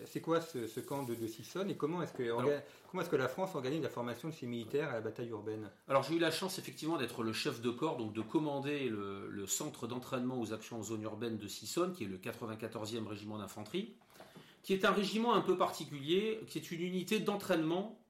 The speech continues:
Speaker 2: euh, au combat en zone urbaine. C'est une, une petite ville, enfin plusieurs, plusieurs, plusieurs en-, plusieurs zones de con-, de, de, d'entraînement, dont une qui est une petite ville reconstituée, en plein milieu de, de la, de la nature picarde, et qui permet aux, aux, aux unités qui viennent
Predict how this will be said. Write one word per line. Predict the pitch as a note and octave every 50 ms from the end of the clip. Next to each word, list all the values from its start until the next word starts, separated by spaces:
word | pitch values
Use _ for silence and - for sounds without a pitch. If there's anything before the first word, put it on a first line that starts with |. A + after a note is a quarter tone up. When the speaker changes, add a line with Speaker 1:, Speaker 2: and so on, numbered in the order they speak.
| _ _ _ _ _ _ _ D3
Speaker 2:
euh, | C3+ B2+ B2+ B2 A#2+ -
au | - F#3
combat | F3+ - F3+ F3+ E3 F3
en | E3+ D#3+
zone | C#3 C#3+ C#3+ C3
urbaine. | B2+ B2 G#2 G#2 G#2 G2 F#2+ F#2+ - _ - - _ _
C'est | - D#3 C3 - -
une, | E3+ D#3+ D#3 D3 C#3+
une | C3+ B2+ B2 B2+ C3+ C#3 C3+ C#3
petite | E3 D#3 D#3 - D#3 C#3
ville, | C3+ C3+ D#3+ G#3+ B3+ B3+ A3+ B2
enfin | A#2+ A#2+ - C3+ A2 G2+ -
plusieurs, | - F3+ F#3 E3+ D#3 F#3 - - -
plusieurs, | D#3+ D#3 C#3+ C3+ D#3 C#3+ B2 A#2 -
plusieurs | - C3 B2 B2 D3 C3+ A#2+ A#2+
en-, | B2 B2
plusieurs | - - E3 D3+ C#3+ D#3 C3+
zones | B2+ C#3+ D3 C3+ B2+
de | B2
con-, | A#2+ - C3 B2
de, | - A#2+ A#2 A2 G#2
de, | G#2 A2+ A2
d'entraînement, | - C3 B2 - - C3 B2+ D3 E3+ G3+ A3+ A3 - - - - -
dont | - B2 B2 B2 B2+
une | B2+ D3 D#3+ D3+ B2+
qui | A#2+ -
est | A#2 - -
une | G#2 G2
petite | - B2+ B2 - B2+ A#2
ville | A#2+ C3 A#2+
reconstituée, | A2+ - D#3 F3+ F3+ - D#3+ - - - - - A2+ G2 A2+ - - - - - - _
en | - A2
plein | B2+ - E3 D#3
milieu | C#3+ C3+ C3+ C3 B2+ C3+ C#3 C#3 B2+
de, | A#2 A2+ G#2+ G2+ - -
de | A2+ A2+
la, | G#2 G#2+ G2
de | - A2+ A2+
la | A#2+
nature | A#2 A#2 A2+ A2+ - A#2 -
picarde, | - G#2+ G#2+ - D#3+ F#3 G#3+ E3+ A2+ - - - - - - - -
et | - D3+
qui | D3 - G#3+ F#3+
permet | - A3 G#3 F#3+ F#3 F#3+ G3 G3 E3 - - - - -
aux, | C3+
aux, | B2+ B2+ A#2+ B2 B2 - - B2 A#2+ A#2+ A#2+ A2+ - - C#3
aux |
unités | B2+ B2 D#3+ E3 F3+ F#3 F3+ - F3 -
qui | - - C3
viennent | B2 B2+ F3 G3 A#3 A3+ G3+